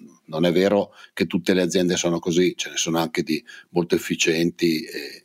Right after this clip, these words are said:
e che vanno molto bene. Però l'impressione che ho sempre avuto è che non abbiano all'interno dell'organizzazione ben presente quello che è. Io mi so-, il problema che mi sono sempre posto è, eh, dato quello che fa, che carico di lavoro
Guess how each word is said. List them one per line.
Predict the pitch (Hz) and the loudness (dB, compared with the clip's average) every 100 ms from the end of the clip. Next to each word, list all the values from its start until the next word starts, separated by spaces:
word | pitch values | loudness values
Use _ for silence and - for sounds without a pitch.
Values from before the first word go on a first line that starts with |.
| - - | -14 -8
e | |
che | - | -2
vanno | 80 85 80 | 0 2 2
molto | 78 - | -2 -4
bene. | 76 71 - - - - - | -6 -6 -12 -18 -14 -14 -2
Però | 185 165 | 2 4
l'impressione | 107 131 139 139 240 | 4 4 4 2 4
che | 165 | 4
ho | |
sempre | 117 101 104 | 4 4 4
avuto | 92 82 - 87 90 | 4 2 2 0 2
è | 143 120 | 2 2
che | - 123 98 - _ _ _ - | 4 4 4 0 _ _ _ 4
non | 160 208 | 6 6
abbiano | 226 139 113 104 92 - _ _ 101 | 4 4 4 4 0 -8 _ _ 2
all'interno | 113 120 120 120 151 160 151 | 6 6 4 4 4 6 6
dell'organizzazione | 120 117 123 117 117 113 110 113 - 127 127 107 | 6 6 6 6 6 4 4 2 4 4 4 2
ben | 95 127 135 | 4 4 4
presente | - 120 107 113 113 117 - 117 123 123 - - | 4 4 6 4 4 2 2 2 2 -2 -18 -18
quello | - 110 117 | 2 4 4
che | 113 107 107 | 4 4 4
è. | |
Io | 135 190 | 6 6
mi | 185 | 4
so-, | - - - | 0 -12 -12
il | 101 | -4
problema | 127 147 156 | 2 4 4
che | 95 | 4
mi | |
sono | 92 143 | 2 2
sempre | 139 170 180 | 4 4 2
posto | - 110 110 110 | 4 2 2 4
è, | 101 101 - - - _ _ _ - | 4 2 -4 -20 -20 _ _ _ -2
eh, | 98 98 - | 2 2 0
dato | _ 123 160 139 - - | _ 2 2 4 2 2
quello | 151 117 | 4 4
che | 101 165 | 4 2
fa, | - 113 104 - - | 4 4 4 2 0
che | 139 | 0
carico | - 135 104 - | 4 4 4 4
di | 107 131 | 4 6
lavoro | 143 120 104 90 92 90 | 6 6 4 4 2 0